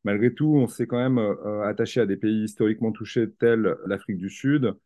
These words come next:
des pays qui posent problème, et peut-être, euh, y reviendrons-nous, la Russie et la Chine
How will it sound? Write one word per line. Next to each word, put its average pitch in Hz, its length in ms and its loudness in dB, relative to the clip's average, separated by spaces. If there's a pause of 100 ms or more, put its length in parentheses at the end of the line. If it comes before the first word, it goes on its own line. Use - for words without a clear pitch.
(160)
des 120 180 4
pays 135 520 2
qui - 200 -8 (220)
posent 131 220 2
problème, 120 420 6
et 92 40 0
peut-être, 95 440 -2
euh, 95 120 4
y 90 120 0
reviendrons-nous, 104 880 0
la 95 100 0
Russie 101 720 -6
et - 60 -8
la 98 200 -2
Chine 139 540 0